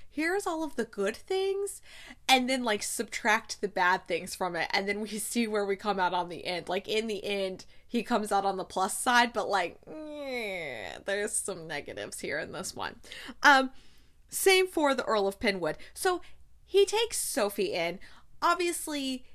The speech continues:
because, you know, the status dictates, uh, he can't claim her as his. So,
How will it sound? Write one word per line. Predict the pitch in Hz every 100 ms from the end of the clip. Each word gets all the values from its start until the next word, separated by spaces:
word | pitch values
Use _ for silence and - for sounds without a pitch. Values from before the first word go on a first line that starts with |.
| - - - 208
because, | 233 - 233 214 202 - - - - - -
you | 120 214
know, | 165 101 - - -
the | 202 180 151 - - - - - -
status | - - 240 208 208 - - -
dictates, | 226 - - 185 185 - - -
uh, | 233 208 196
he | 147 233 - 262
can't | - 294 240 190 - -
claim | - 240 214
her | 196 180
as | 165
his. | - 175 165
So, | - 240 214 202